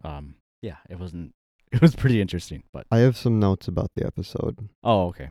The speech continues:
Speaker 1: Go ahead, Mike.
Speaker 2: Um, I guess not all these apply because Andy just left, but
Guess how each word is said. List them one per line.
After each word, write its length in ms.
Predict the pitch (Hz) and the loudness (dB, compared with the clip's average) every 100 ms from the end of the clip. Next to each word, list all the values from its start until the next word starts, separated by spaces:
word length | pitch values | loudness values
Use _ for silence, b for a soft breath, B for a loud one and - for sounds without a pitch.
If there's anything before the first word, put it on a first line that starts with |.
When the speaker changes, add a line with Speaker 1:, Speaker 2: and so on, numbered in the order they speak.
| - _ _ _ _ _ - | -18 _ _ _ _ _ -6
Speaker 1:
Go 140 | 104 | -4
ahead, 180 | 87 73 | -4 -8
Mike. 300 | 73 78 - _ - | -12 -16 -20 _ -4
Speaker 2:
Um, 380 | - - - - _ _ _ - | -2 -2 -6 -12 _ _ _ -4
I 80 | 95 | -2
guess 180 | 90 110 | -2 0
not 220 | 104 101 | 2 4
all 160 | 95 | 4
these 180 | 92 90 | 2 -2
apply 400 | 87 - 92 90 | -4 0 2 2
because 480 | 85 85 87 80 82 - | 0 -4 -4 -6 -8 -8
Andy 240 | 90 - | -6 -8
just 280 | - - - | -10 -12 -10
left, 200 | - - | -10 -8
but 120 | - | -8